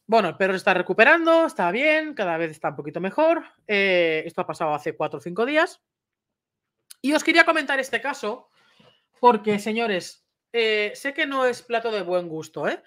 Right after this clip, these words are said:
Pero todos tenéis que estar, que estar preparados para una situación así, porque nadie, absolutamente nadie, está exento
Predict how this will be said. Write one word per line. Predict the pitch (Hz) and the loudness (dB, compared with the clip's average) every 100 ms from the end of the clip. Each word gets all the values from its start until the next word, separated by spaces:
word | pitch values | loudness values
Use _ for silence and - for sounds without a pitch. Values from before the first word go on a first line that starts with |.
| _ - - _ | _ -20 -20 _
Pero | 233 226 226 220 - _ _ _ _ _ _ _ _ | 4 6 6 2 -2 _ _ _ _ _ _ _ _
todos | - 277 392 392 - | 0 2 2 -2 -4
tenéis | 214 226 233 | 0 0 0
que | 202 | -4
estar, | 156 233 240 - | 0 -2 -2 -6
que | - | -8
estar | 185 - 262 220 - | -6 -2 -2 -2 -4
preparados | 190 180 175 220 311 440 - _ _ _ _ _ _ _ _ - | -4 0 2 2 0 -4 -10 _ _ _ _ _ _ _ _ 2
para | 208 220 | 4 4
una | 240 | -2
situación | 254 208 185 214 202 | -6 -6 -6 -6 -6
así, | - 180 165 | -6 -6 -2
porque | 196 185 202 - 190 | -4 -2 -6 -6 -10
nadie, | 202 220 233 294 330 339 359 415 _ _ _ _ - | -8 -4 0 2 0 -2 -2 -6 _ _ _ _ -2
absolutamente | 196 196 - 220 247 247 220 196 180 | -2 -2 -4 -4 -4 -6 -6 -4 -4
nadie, | 190 233 269 330 370 - | -2 -4 -2 -4 -6 -10
está | 202 - 202 170 - | -12 -4 0 0 -2
exento | 175 175 - 294 349 339 | -8 -8 -8 -6 -6 -6